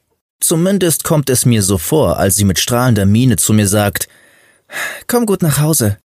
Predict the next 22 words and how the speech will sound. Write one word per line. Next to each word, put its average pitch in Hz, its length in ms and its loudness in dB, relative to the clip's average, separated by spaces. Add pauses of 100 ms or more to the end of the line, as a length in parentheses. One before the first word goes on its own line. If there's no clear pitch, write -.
(200)
Vielleicht 226 420 -2
überlegst 180 380 0
du 165 40 -2
dir 131 180 0
es - 100 0
ja 104 100 2
noch." 101 240 -2 (1000)
"Hm", 98 520 0 (640)
antworte 87 580 0
ich, - 280 -2 (240)
was - 240 -2
nicht - 260 -2
höflich 139 400 0
klingt, 98 500 -4
aber 131 220 -2
das 135 220 0
Höflichste 131 520 0
ist, - 280 -2
was 131 140 0
ich - 180 -4
zustande 120 480 0
bringe. 73 340 -4